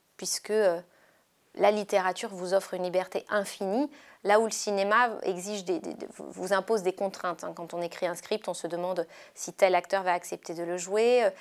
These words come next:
si tel décor ne coûtera pas trop cher, si telle scène ne nécessitera, ne nécessitera pas trop de figurants. Donc on est quand même dans un cadre, hein. Euh, un script, c'est un cadre, euh, au sens propre comme au sens figuré. On doit décrire ce que voit et ce qu'entend la caméra.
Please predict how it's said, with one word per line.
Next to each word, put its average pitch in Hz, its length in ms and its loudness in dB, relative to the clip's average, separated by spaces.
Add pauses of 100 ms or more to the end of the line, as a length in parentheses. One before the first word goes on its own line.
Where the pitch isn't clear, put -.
(120)
si - 180 -8
tel 202 240 6
décor 202 380 2
ne 185 80 -2
coûtera 175 320 -8
pas 165 160 -4
trop - 180 -6
cher, 240 320 2
si 196 140 -6
telle 208 220 6
scène 214 260 0
ne 190 60 0
nécessitera, 180 480 -4 (160)
ne 190 120 0
nécessitera 190 560 -2
pas 175 140 -2
trop - 300 0
de 202 60 -6
figurants. 214 420 -2
Donc 214 280 -2
on 233 100 4
est 339 80 4
quand 220 120 -2
même 202 140 0
dans 185 180 -2
un 175 80 -2
cadre, 269 260 2
hein. 247 120 -8 (600)
Euh, 185 120 0
un 170 160 -6
script, 170 520 -8
c'est 180 160 -10
un 165 120 -6
cadre, 202 360 4
euh, 175 180 0
au - 20 -2
sens - 260 -4
propre 214 200 6
comme 196 140 0
au 185 60 0
sens 180 220 -6
figuré. 180 360 -2
On 175 80 -4
doit 170 140 0
décrire 185 440 0
ce - 120 -8
que - 100 -8
voit 170 240 0
et 160 40 -4
ce - 100 -14
qu'entend 170 240 -8
la 170 100 -6
caméra. 170 440 -8